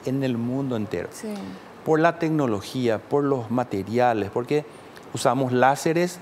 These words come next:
Speaker 1: minúsculos que entramos despacito, parece ficción,
Speaker 2: Sí.
Speaker 1: pero con los microláseres entramos y vamos coagulando toda la retina, que se llaman láseres, eh, láseres de, eh,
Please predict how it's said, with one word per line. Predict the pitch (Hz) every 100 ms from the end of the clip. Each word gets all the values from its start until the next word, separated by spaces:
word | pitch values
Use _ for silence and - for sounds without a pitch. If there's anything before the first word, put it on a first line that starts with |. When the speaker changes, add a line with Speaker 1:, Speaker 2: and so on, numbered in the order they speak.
| 120
Speaker 1:
minúsculos | 131 127 127 175 165 - 113 107
que | -
entramos | 117 95 - 147 156 156
despacito, | 147 120 - 127 123
parece | 104 110 - 160
ficción, | 143 - 165 165 -
Speaker 2:
Sí. | - - 214 196
Speaker 1:
pero | 123 135
con | 139
los | 139
microláseres | 120 180 196 208 147 120 131 135 139 - -
entramos | 117 113 131 147 156 156
y | 139
vamos | 127 147 147
coagulando | 160 143 127 123 139 131
toda | 170 190
la | 170
retina, | 139 117 113 120 135 - 180 - -
que |
se | 107
llaman | 104 123 147 - -
láseres, | 104 98 - 135 147 143 - - - -
eh, | 113 104 98 -
láseres | 110 110 107 127 123 123 - - -
de, | 107 -
eh, | 104 98 95